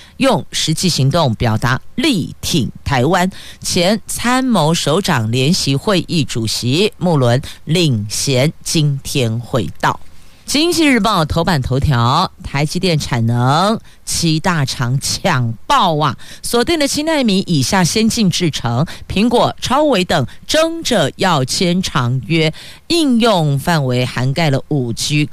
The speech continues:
高速运算的领域呢。这台积电的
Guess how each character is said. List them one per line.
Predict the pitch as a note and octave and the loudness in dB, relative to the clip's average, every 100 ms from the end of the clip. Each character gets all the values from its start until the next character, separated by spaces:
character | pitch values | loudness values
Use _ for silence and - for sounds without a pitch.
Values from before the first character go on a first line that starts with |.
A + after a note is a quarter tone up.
| - | -2
高 | G3+ A3 A#3+ C4 | 0 2 2 -2
速 | - G#3 D3 - | -2 -2 -2 0
运 | D#3 B2+ | 0 0
算 | - C3+ A2+ | 0 0 0
的 | A2+ | 0
领 | A2+ B2 G#2 D2+ - | 0 0 -2 -4 -2
域 | G3 C#3+ A#2 | 0 2 2
呢。 | C3 - - - | 0 -2 -6 -8
这 | - D#3 | -4 -2
台 | - B2 D#3+ | 0 0 0
积 | - G#3 | 0 0
电 | B3 F#3 | 2 2
的 | D#3 | 0